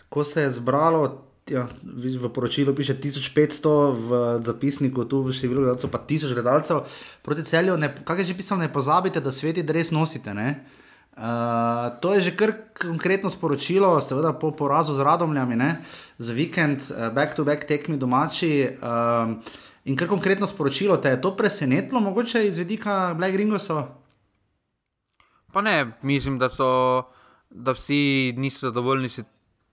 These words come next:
Speaker 2: s-, niti ne situacijo, ampak položaj, na katerem so. Eh, mislim, da, mislim, da vseeno ne smemo pozabiti dejstva, da recimo Mura ima poleg Olimpije pa Kopra najmanj porazov v ligi. Njihov problem so
Speaker 1: Mhm.
Speaker 2: samo remiji.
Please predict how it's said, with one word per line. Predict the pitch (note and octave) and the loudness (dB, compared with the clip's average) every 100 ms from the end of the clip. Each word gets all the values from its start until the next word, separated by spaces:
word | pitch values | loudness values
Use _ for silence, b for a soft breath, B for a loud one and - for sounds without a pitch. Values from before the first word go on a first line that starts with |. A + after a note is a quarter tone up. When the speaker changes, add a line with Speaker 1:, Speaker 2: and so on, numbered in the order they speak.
| _ | _
Speaker 2:
s-, | - - - _ _ - - | -18 -16 -16 _ _ -20 -16
niti | F#2 C3+ D3 D#3+ E3 | -10 -4 2 2 4
ne | E3+ F3 | 4 4
situacijo, | D#3 D3+ D#3 - | 2 0 -2 -2
ampak | C#3 C3 B2+ - - | -2 -2 -2 -6 -16
položaj, | - C#3 C#3 C3+ D3+ | -2 0 2 0 0
na | C#3 | 0
katerem | B2 - C#3 C3 | -2 -2 0 0
so. | - C3+ B2 B B B B _ | 0 0 0 B B B B _
Eh, | - B2 B2 | -4 2 2
mislim, | B2 B2+ C#3+ - C#3+ | 2 0 0 0 0
da, | C#3 C3 B B B B | 0 -2 B B B B
mislim, | C3+ C3 D3+ | -4 0 0
da | C#3 | 0
vseeno | - D#3 D#3+ | 2 2 2
ne | D3 | 0
smemo | C#3 D#3 D#3 C#3+ | 0 0 2 2
pozabiti | C#3 D3 D3+ C#3 | 0 0 -2 0
dejstva, | D3+ D#3 D3 | 0 0 -2
da | B2+ B2+ B2+ | 0 2 2
recimo | B2+ B2 D3+ D3+ C#3+ B2+ b b b b - | 0 -2 -2 2 2 0 b b b b -4
Mura | D3 D#3+ D#3+ | 0 2 4
ima | C#3 C#3 D3 | 2 2 -2
poleg | - D#3 D3+ | 2 2 2
Olimpije | C#3+ C#3+ D#3 D3+ | 2 2 2 0
pa | C3 | 0
Kopra | B2+ D3+ D3 C#3 | 0 0 2 0
najmanj | D3 D3+ C#3 | 2 0 0
porazov | C3 D3+ D3+ C3 | 0 0 0 0
v | A#2 | 0
ligi. | C3 B2 A2+ | 0 -2 -4
Njihov | C3 C#3+ D#3+ | -2 0 0
problem | C#3+ C3+ C3 D#3 | 0 0 0 0
so | E3 | -2
Speaker 1:
Mhm. | G3+ | -4
Speaker 2:
samo | C#3 B2+ D3 | -2 0 2
remiji. | C#3+ B2+ D#3+ D3 G#2 | 2 2 0 0 -2